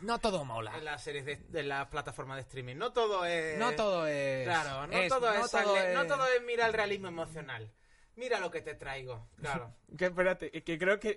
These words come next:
Speaker 1: llevamos como dos minutos intentando anunciar una sección, pero que estamos siempre volviendo a la anterior.
Speaker 2: Claro.
Speaker 1: Es que me hizo mucha gracia que era de, eh, la gente me dice, "Oye, ¿por qué,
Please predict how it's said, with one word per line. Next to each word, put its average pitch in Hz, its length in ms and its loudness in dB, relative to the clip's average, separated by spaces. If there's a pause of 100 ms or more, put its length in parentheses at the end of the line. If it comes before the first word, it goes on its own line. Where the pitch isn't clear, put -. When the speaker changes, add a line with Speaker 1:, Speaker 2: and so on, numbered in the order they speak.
Speaker 1:
llevamos 180 320 2
como 202 180 -4
dos 190 140 -4
minutos 190 260 -2
intentando 156 280 -2
anunciar 175 220 -2
una 170 180 -4
sección, 175 640 -2
pero 160 160 0
que - 100 -4
estamos 170 320 -2
siempre 190 200 0
volviendo 180 240 2
a 175 40 4
la 175 60 4
anterior. 170 360 0
Speaker 2:
Claro. 143 160 -4 (180)
Speaker 1:
Es 160 160 -2
que 196 80 -2
me 202 120 0
hizo 202 120 0
mucha 196 220 -2
gracia 190 260 2
que - 80 -2
era 170 160 4
de, 143 240 -4 (300)
eh, 156 260 0
la 147 120 0
gente 170 160 -4
me 170 80 -4
dice, - 120 -8
"Oye, 220 160 -4
¿por - 280 0
qué, 208 920 -4